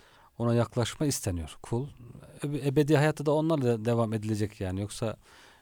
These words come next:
bizim buradaki beden hareketlerimizden ziyade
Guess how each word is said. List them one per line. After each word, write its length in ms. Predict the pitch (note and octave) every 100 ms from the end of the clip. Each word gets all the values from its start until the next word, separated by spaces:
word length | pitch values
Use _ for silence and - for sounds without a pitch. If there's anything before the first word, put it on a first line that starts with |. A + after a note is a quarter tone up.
| _ -
bizim 260 | A#2 A#2 A2+
buradaki 360 | A2+ A2+ A2
beden 220 | A#2 A2+
hareketlerimizden 1040 | G#2+ G#2+ G#2+ A2 - A2 G#2+ G#2+ G#2+ A2+ G#2+
ziyade 480 | G#2+ A#2 G#2 G#2+